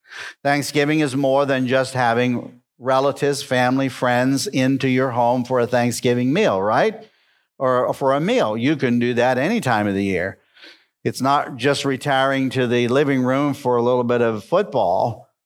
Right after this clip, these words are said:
because you can do that during this time of the year as well. Thanksgiving is a lot more than that. And the reason why I want to look at Psalm a hundred and eighteen this morning is because I'd like us to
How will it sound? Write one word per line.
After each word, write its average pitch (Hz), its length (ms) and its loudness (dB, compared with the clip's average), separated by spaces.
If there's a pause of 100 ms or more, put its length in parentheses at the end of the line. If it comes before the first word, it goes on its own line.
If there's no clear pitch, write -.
because 117 340 -2
you 135 120 0
can 127 180 0
do 123 200 -2
that 143 600 0
during 120 400 0
this 113 300 0
time 117 280 0
of 110 100 -2
the 107 100 0
year 107 320 2
as 98 120 -4
well. 120 480 0 (760)
Thanksgiving 160 540 0
is 131 120 0
a 135 80 2
lot 143 240 2
more 139 260 0
than 117 180 0
that. 101 440 -2 (340)
And 123 120 0
the 131 60 0
reason 214 300 0
why 180 180 2
I 170 40 2
want 160 140 0
to 151 60 -2
look 160 160 -2
at 151 80 -8
Psalm 165 260 0
a 143 60 0
hundred 143 160 0
and 139 100 2
eighteen 143 380 0
this 123 200 -2
morning 123 340 2
is 117 120 0
because 123 320 -2
I'd 170 280 0
like 202 360 0
us 156 400 0
to 127 580 -2